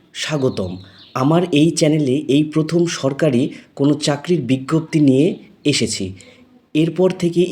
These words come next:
এই চ্যানেলে সরকারি বিভিন্ন চাকরির খবরাখবর দিতে থাকব সবার আগে এবং নতুন নতুন আপডেট তুলে ধরব আপনাদের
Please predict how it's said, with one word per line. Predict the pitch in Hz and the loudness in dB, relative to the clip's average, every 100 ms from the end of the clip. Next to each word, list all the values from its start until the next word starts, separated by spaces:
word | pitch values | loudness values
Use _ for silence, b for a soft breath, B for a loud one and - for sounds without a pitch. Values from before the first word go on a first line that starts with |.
| 139 | 2
এই | |
চ্যানেলে | 151 170 160 135 139 | 2 2 2 2 0
সরকারি | 135 - 151 175 156 131 B B B | -2 -6 -4 -2 0 -2 B B B
বিভিন্ন | 104 135 156 185 185 180 | 0 2 4 4 4 2
চাকরির | 160 139 160 156 | -2 -4 -4 -4
খবরাখবর | - 123 139 151 151 151 151 147 113 | -4 -2 2 2 0 -2 -2 -4 -6
দিতে | 123 151 | -6 -6
থাকব | 151 147 117 135 156 B B | -4 -4 -2 -2 -2 B B
সবার | - - 139 147 | -8 -4 -2 -2
আগে | 123 104 98 98 B B _ | -2 -4 -6 -8 B B _
এবং | 135 139 143 143 | -4 0 0 0
নতুন | 156 175 185 | 0 0 0
নতুন | 175 180 180 | 0 -2 -2
আপডেট | 135 135 139 147 - | -4 -4 -4 -4 -4
তুলে | 135 160 | -2 0
ধরব | 139 143 135 156 - | 0 -2 -2 -6 -8
আপনাদের | - 127 139 123 117 | -10 -4 0 0 0